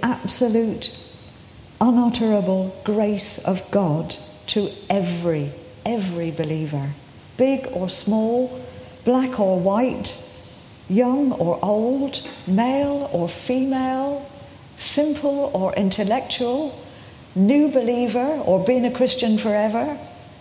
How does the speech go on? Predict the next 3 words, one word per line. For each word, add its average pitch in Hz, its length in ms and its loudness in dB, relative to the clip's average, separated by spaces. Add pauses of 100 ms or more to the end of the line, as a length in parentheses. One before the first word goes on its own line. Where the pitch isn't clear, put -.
(120)
blind, 262 720 0 (320)
deaf, - 540 -2 (380)
disabled, 247 880 0